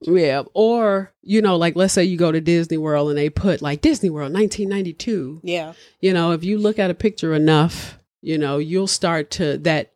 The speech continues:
Speaker 1: time period will start to be kinda ingrained in your memory 'cause you're kind of just, like, studying your own past.
Speaker 2: But I think that's because you grew up in the time where people were using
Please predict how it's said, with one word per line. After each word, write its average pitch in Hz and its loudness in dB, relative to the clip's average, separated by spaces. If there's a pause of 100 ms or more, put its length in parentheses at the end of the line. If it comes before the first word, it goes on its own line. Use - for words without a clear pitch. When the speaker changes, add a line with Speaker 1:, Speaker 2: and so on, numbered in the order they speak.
(100)
Speaker 1:
time 175 2
period 143 0
will 147 -6
start 139 -2
to 151 -2
be 143 -2
kinda 156 -2
ingrained 139 -2
in 131 -4 (680)
your 151 2
memory 123 0 (320)
'cause 175 -2
you're 156 0
kind 214 2
of 165 -4
just, 147 -8
like, 135 -6 (160)
studying 147 0
your 135 -6
own 135 -8
past. 120 -4
Speaker 2:
But 262 2
I 269 2
think 285 -2
that's 214 -2
because 226 -2
you 214 -6
grew 220 0
up 202 0
in 185 -4
the 180 -6
time 185 -6 (240)
where 185 -4
people 180 -4
were 175 -8
using 180 -4